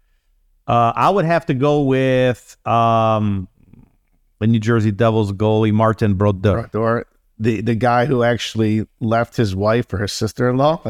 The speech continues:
Speaker 1: Well, listen, we're not
Speaker 2: Really
Speaker 1: trying to
Speaker 2: classy
Speaker 1: get,
Speaker 2: guy, huh?
Speaker 1: we're not trying to get
Speaker 2: Screw
Speaker 1: into
Speaker 2: the
Speaker 1: that,
Speaker 2: Devils.
Speaker 1: but, but
Speaker 2: I disagree. Patrick Waugh, to me, was phenomenal.
Speaker 1: Well, you know, he had also a couple meltdowns. Let's keep it real,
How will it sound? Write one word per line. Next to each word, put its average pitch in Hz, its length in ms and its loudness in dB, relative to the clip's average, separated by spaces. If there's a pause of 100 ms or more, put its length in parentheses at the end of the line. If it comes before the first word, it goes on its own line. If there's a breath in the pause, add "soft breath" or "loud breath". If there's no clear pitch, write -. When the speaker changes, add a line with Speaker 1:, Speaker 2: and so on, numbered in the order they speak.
(260)
Speaker 1:
Well, 135 180 0
listen, 156 300 0
we're 135 120 0
not 190 80 2
Speaker 2:
Really 202 140 2
Speaker 1:
trying 185 160 0
to 185 40 0
Speaker 2:
classy 170 360 0
Speaker 1:
get, 151 60 0
Speaker 2:
guy, 127 260 0
huh? 151 100 -2
Speaker 1:
we're 170 60 0
not 208 180 0
trying 190 180 -2
to 170 80 0
get 160 160 0
Speaker 2:
Screw 214 140 0
Speaker 1:
into 190 100 0
Speaker 2:
the 135 80 0
Speaker 1:
that, 156 260 0
Speaker 2:
Devils. - 0 -
Speaker 1:
but, 135 400 0
but 139 480 0
Speaker 2:
I 160 100 0
disagree. 156 480 -2
Patrick 147 420 -2
Waugh, 135 260 2
to 117 140 -6
me, 110 220 -2
was 98 260 -10
phenomenal. 98 360 -8
Speaker 1:
Well, 254 720 2
you 247 180 -2
know, 190 420 0
he 202 220 -4
had 208 360 -2
also 185 320 0
a 208 40 -4
couple 220 280 0
meltdowns. 147 640 2
Let's 143 140 -6
keep 156 220 -4
it 180 60 0
real, 147 480 0